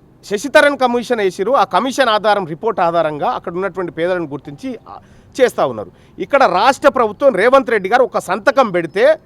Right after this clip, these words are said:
ఈడబ్ల్యూఎస్ రిజర్వేషన్ సెట్ అవుతుంది. అది పెట్టకుండా నేనే మూడు సార్లు ఆయనకి ఇచ్చిన ఈడబ్ల్యూఎస్ రిజర్వేషన్ అక్రమంగా అమలు చేస్తూ ఉన్నారు, దాన్ని కట్టడి చేయాలని చెప్పినా ఆయన చెవిన పట్టించుకోలేదు.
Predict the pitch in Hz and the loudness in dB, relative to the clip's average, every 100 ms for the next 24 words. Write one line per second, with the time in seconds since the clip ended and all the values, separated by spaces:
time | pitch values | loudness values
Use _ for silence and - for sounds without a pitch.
0 | _ _ _ _ - - _ 147 226 320 | _ _ _ _ -20 -20 _ -6 2 6
1 | 311 285 269 220 214 233 208 269 277 302 | 8 8 4 2 0 0 0 -2 0 0
2 | 240 156 104 78 _ _ _ - 135 202 | 0 -4 -6 -18 _ _ _ -8 -4 0
3 | 214 190 226 170 147 139 156 117 165 233 | 0 0 -2 -4 -2 0 -2 -2 0 0
4 | 220 190 190 196 190 170 160 143 - 139 | 2 0 0 -2 0 -2 -4 -8 -8 -4
5 | 143 - _ _ _ _ 190 240 226 233 | -6 -8 _ _ _ _ -4 0 2 2
6 | - 185 226 220 196 233 240 160 240 226 | 0 -2 0 0 -2 -4 -6 -4 -4 -2
7 | 220 185 196 190 180 180 220 247 180 170 | -2 0 0 -2 -2 -2 -2 0 -2 0
8 | 160 175 202 180 170 175 151 - 143 143 | -2 -2 -2 0 0 0 -6 -4 -4 -4
9 | - - - 147 156 175 208 214 180 196 | -6 -16 -2 -2 0 0 0 2 2 0
10 | - 165 156 151 151 | -2 0 0 0 -4